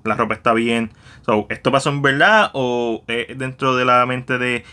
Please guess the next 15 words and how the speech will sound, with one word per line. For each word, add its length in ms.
Irene, 500
imaginación 540
de 140
ella, 200
que 80
es 60
la 160
que 80
hay? 80
Porque 460
literalmente 540
se 80
lo 120
hacen 380
y 320